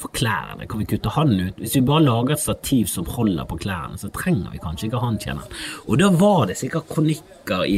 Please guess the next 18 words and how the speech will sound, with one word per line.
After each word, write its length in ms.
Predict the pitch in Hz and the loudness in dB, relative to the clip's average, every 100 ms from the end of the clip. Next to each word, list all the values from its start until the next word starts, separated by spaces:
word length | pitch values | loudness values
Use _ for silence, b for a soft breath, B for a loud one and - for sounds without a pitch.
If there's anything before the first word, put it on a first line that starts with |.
| 98 | 6
avisen, 580 | 101 110 101 90 90 82 | 6 6 4 2 -2 -4
eller 240 | 82 85 | -4 -2
i 80 | 87 | 0
Budstikke, 840 | 87 92 92 - 101 - - 73 | 2 0 0 0 -2 -2 -8 -6
eller 180 | 73 76 | -4 -6
folk 240 | 98 87 82 | -4 -6 -4
risset 400 | 85 - 95 82 | -4 -2 -4 -4
inn 160 | 85 | -4
i 60 | 85 | -4
bark, 400 | 90 76 76 - | -4 -4 -6 -6
eller 160 | 62 85 | -10 -6
hvordan 320 | 87 85 80 | -4 -4 -6
de 60 | - | -6
kommuniserte 560 | 82 76 92 85 - | -6 -4 -4 -4 -6
på 140 | 76 82 | -6 -6
den 180 | 82 | -6
tiden. 320 | - 143 85 | -6 -4 -4
Det, 80 | 82 | -4